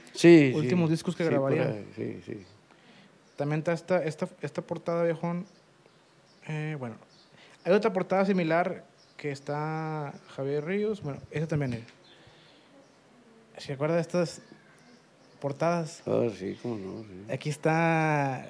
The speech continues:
Speaker 2: Javier Ríos, Ro-, Rocha, Luis y Julián.
Speaker 1: Exacto, sí.
Speaker 2: ¿Se acuerda? Era, e-, era una, era una contraportada, porque en la portada de adelante nada más aparecían
Speaker 1: Sí, nada más ellos, y, y no nos ponían por atrás.
Speaker 2: Sí, estaban ustedes en la,
Speaker 1: Sí.
Speaker 2: en la parte de atrás.
Speaker 1: Sí, exacto.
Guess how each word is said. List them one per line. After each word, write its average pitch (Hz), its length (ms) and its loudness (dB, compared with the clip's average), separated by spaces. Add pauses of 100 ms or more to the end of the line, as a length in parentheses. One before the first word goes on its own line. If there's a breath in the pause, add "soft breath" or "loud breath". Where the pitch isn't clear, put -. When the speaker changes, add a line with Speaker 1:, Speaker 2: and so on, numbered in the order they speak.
Speaker 2:
Javier 143 320 -2
Ríos, 196 440 2
Ro-, 165 280 -2
Rocha, 170 400 -6 (960)
Luis 127 160 -12
y 139 40 -10
Julián. 110 320 -10 (460)
Speaker 1:
Exacto, - 560 -10
sí. 98 300 -10
Speaker 2:
¿Se 113 140 -12
acuerda? 131 300 -8 (1200 loud breath)
Era, 165 280 4
e-, 170 220 2
era 170 140 4
una, 214 100 4
era 175 160 6
una 240 160 6
contraportada, 175 720 2
porque 156 220 -2
en 147 80 4
la 143 100 2
portada 170 460 4
de 214 80 8
adelante 196 560 6
nada 151 140 -2
más 143 140 0
aparecían 160 680 2
Speaker 1:
Sí, 165 180 8
nada 151 220 8
más 139 240 0
ellos, 160 300 6
y, 139 260 -4
y - 20 -6
no 143 160 0
nos 160 140 0
ponían 151 240 -2
por 131 160 -6
atrás. - 560 0
Speaker 2:
Sí, 185 160 6
estaban 202 240 8
ustedes 202 220 4
en 208 60 6
la, 185 120 4
Speaker 1:
Sí. 165 60 0
Speaker 2:
en 156 100 2
la 151 100 2
parte 165 220 0
de 180 60 8
atrás. 156 280 0
Speaker 1:
Sí, 135 60 -2
exacto. 127 460 -8